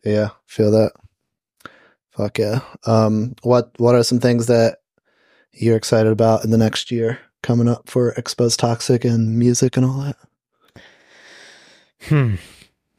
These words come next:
Speaker 2: Well, I'm excited for this project I'm dropping. Um, I truly believe that one of these songs, if not multiple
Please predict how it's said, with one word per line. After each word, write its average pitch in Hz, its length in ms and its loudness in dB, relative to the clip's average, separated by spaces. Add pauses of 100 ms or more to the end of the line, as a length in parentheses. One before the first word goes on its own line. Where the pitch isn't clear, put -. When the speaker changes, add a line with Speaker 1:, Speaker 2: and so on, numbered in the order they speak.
(160)
Speaker 2:
Well, 110 220 -4
I'm 120 80 -2
excited 120 320 -2
for 113 80 -6
this 113 140 -4
project 113 440 -6
I'm 107 140 -4
dropping. 110 500 -6 (280)
Um, 101 480 -12 (800)
I 107 120 -8
truly 110 480 -4
believe 104 560 -6
that 95 300 -4 (1120)
one 104 200 -4
of 101 100 -4
these 101 180 -4
songs, 95 420 -6
if - 100 -10
not 104 220 -8
multiple 107 680 -6